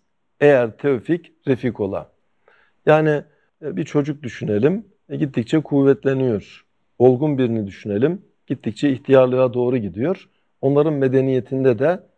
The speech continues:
ister istemez bir ihtiyarlama var. Biz sonradan yola çıktığımızdan bir nevi çocuk gibiyiz. Biz gittikçe kuvvetleniyoruz. Onlar gittikçe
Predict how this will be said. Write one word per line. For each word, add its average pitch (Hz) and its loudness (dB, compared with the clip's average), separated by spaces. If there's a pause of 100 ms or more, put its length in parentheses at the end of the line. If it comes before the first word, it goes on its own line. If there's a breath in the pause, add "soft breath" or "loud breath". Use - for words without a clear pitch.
(120)
ister 139 2
istemez 123 -4
bir 110 -6
ihtiyarlama 110 -2 (100)
var. 143 -2 (340)
Biz 139 -2 (140)
sonradan 135 2 (380)
yola 117 2
çıktığımızdan 104 -6 (240)
bir 151 0
nevi 160 0
çocuk 139 -2
gibiyiz. 135 -2
Biz 123 -8
gittikçe 120 -6
kuvvetleniyoruz. 135 -2 (300)
Onlar 131 -2
gittikçe 131 0